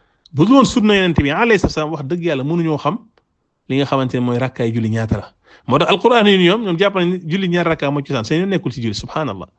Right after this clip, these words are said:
Kon ñaata lañu sànk ci ponk lislaam? Topp bànneexu bakkan di def leen neex. Waaw,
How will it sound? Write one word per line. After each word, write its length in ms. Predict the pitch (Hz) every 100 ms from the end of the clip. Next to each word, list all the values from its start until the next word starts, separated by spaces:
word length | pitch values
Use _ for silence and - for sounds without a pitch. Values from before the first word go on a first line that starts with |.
| _ _ _ _ _ _ _
Kon 120 | - 139
ñaata 440 | 131 170 196 175 139
lañu 220 | 131 135
sànk 380 | - - 156 139
ci 100 | 131
ponk 220 | 135 131
lislaam? 320 | 120 107 87 - _ - _ _ _ _ _ _ _ _ _ _
Topp 200 | - 127
bànneexu 260 | 135 127 117
bakkan 220 | 110 107 101
di 80 |
def 140 | 120 127
leen 160 | 139 123
neex. 180 | 110 - - _ _ _ _ _ _ _ _ _ _ _ _ _ _ _ _ _ _ _ _ _ _ -
Waaw, 160 | -